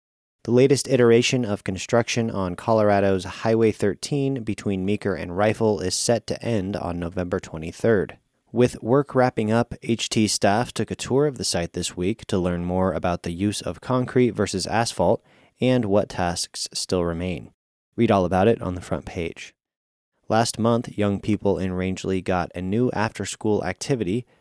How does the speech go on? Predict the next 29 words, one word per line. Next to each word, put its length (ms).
boxing. 460
The 80
popular 460
Sanchez 540
Brothers 360
Boxing 480
Gym 260
focuses 520
on 160
fitness 500
and 300
boxing 420
fundamentals 680
and 120
is 100
now 220
offering 400
classes 520
for 280
two 260
different 320
age 240
groups. 400
Read 220
more 280
on 180
page 400
two 260
A. 220